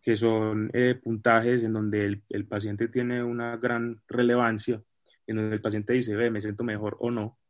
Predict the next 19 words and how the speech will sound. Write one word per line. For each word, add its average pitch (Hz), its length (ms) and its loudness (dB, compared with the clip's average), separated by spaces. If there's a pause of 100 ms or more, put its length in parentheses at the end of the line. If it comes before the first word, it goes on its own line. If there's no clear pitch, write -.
(580)
no 127 180 6
hubo 135 300 10
diferencia 117 400 2
en 127 80 0
ninguno 107 400 -2
de 113 220 2
ellos. 101 340 -4
Y 117 80 0
eso 117 120 2
es 139 60 0
muy 147 140 0
importante 120 540 -4
tener 120 200 -6
en 120 60 -10
cuenta 135 280 -6
porque, 113 400 -4 (260)
como 110 160 -4
habíamos 117 240 0
mencionado, 107 560 -4